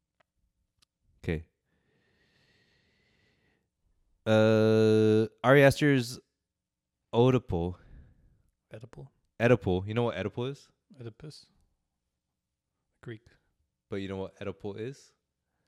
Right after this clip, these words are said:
Speaker 2: Like Oedipus?
Speaker 1: Which is?
Speaker 2: His m-, story about him, like, marrying his mom, killing his dad.
Speaker 1: Yeah, it's like mommy issues.
Speaker 2: Yeah.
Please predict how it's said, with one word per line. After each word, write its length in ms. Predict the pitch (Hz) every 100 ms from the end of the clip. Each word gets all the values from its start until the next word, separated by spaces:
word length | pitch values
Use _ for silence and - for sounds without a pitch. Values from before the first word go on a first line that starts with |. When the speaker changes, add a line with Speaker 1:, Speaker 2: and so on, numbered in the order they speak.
| -
Speaker 2:
Like 160 | 110 107 147
Oedipus? 520 | 113 - 135 - _ _ _ _ _ _ _ _ _
Speaker 1:
Which 180 | 98 92
is? 300 | 98 110 _ _ _ _ _ _ _ _ _ _ _ -
Speaker 2:
His 380 | 113 101 92 -
m-, 100 | 135 147 _ 254 226
story 460 | - 120 110 117 113 -
about 220 | 110 110
him, 200 | 110 107
like, 140 | 107 104
marrying 280 | 110 107 104
his 140 | 104
mom, 340 | 98 101 110 104 _ _
killing 160 | 131 107
his 80 | 101
dad. 220 | 104 113 _ _ _ _ _ -
Speaker 1:
Yeah, 140 | 80
it's 120 | 78
like 160 | 82 76
mommy 280 | 80 78 78
issues. 340 | 76 73 - - -
Speaker 2:
Yeah. 220 | 110